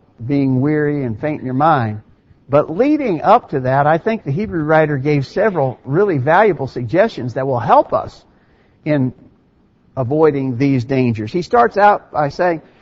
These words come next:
"Wherefore, seeing we also are compassed about with so great a cloud of witnesses." The, the eleventh chapter, just preceding this, talked about great heroes of faith through the Old Testament.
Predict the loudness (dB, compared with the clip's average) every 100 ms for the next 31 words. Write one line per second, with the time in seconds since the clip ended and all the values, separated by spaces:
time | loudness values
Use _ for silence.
0 | _ _ 2 4 4 2 2 0 0 0
1 | 0 0 2 4 2 0 -2 0 0 -2
2 | -2 -2 -6 -2 4 4 2 -2 -2 -2
3 | -2 -2 0 0 0 -6 -4 0 2 2
4 | 2 -2 -2 -2 -2 -6 -6 -8 -10 -14
5 | -20 _ _ _ _ _ _ _ _ _
6 | _ _ _ _ -16 -4 -2 -2 -2 0
7 | 2 2 0 -6 0 2 2 0 -4 -4
8 | _ _ _ -10 -10 -10 -6 -2 -2 0
9 | -2 -4 -4 0 0 0 -2 -4 -2 0
10 | 0 -2 -14 -8 -4 0 0 0 -4 -10
11 | -4 -2 -2 -6 -12 _ _ _ _ _
12 | -8 -6 -2 0 0 -2 -2 -2 -2 -8
13 | -12 -14